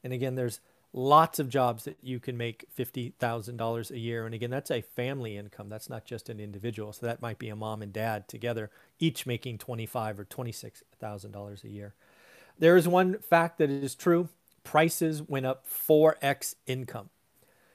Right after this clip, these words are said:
Uh, that is not sustainable. Uh, however, because interest rates fell and fell fast,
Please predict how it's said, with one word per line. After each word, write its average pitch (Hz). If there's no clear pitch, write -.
Uh, 117
that 135
is 127
not 135
sustainable. 113
Uh, 117
however, 127
because 123
interest 165
rates 135
fell 131
and 123
fell 123
fast, 131